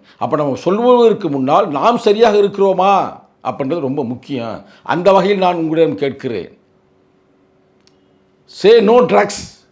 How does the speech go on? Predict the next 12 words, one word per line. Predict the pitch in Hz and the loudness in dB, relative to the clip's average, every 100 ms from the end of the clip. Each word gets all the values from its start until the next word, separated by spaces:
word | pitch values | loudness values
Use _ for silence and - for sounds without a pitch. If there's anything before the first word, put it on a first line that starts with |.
| _ | _
சொன்னீங்க, | - 156 160 170 113 - - _ _ _ _ _ _ - | -12 -6 -2 -2 -2 -8 -14 _ _ _ _ _ _ -8
உங்க | 165 196 | -2 0
மேல | 190 233 | 4 2
குற்றம் | - 185 220 | 2 0 0
சுமத்துனாங்க | 196 190 - 165 135 95 - _ _ _ - | 0 -2 -2 -2 -2 -6 -10 _ _ _ -12
சுசி | 160 - | -10 -6
லீக்ஸ்ல. | 160 139 151 - 107 85 - _ _ _ _ _ _ _ _ _ _ | -4 -2 -4 -6 -14 -14 -16 _ _ _ _ _ _ _ _ _ _
இன்னமும் | - 220 247 | 0 4 4
உங்க | 220 | 4
மேல | 220 247 | 4 4
குற்றம் | - 233 226 | 4 2 0
சுமத்துறாங்க, | 208 208 196 175 143 90 | 0 0 2 2 0 -6